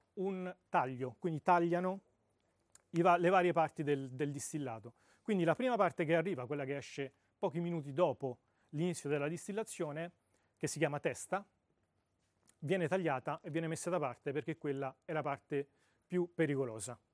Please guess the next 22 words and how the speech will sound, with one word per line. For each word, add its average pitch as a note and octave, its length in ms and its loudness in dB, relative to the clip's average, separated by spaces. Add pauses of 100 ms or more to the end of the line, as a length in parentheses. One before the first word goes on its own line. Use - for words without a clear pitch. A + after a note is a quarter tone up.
(120)
ok? A#2 440 -4
Quindi C#3 200 -6
la D3+ 100 -2
prima F3 220 -2
cosa E3 300 0
che D3+ 120 0
arriva E3 360 0
è D3+ 100 -10
l'etanolo C3+ 420 -6
sostanzialmente. A2+ 720 -16 (540)
Viene E3+ 180 0
messo E3 220 -2
da G3 100 4
parte D#3 460 0
e E3+ 100 -8
viene E3 180 -2
messo C#3+ 440 -6 (400)
in D3+ 160 -2
un, C#3+ 400 -6
in E3+ 140 -2
un D#3 80 -2
recipiente. B2 640 -6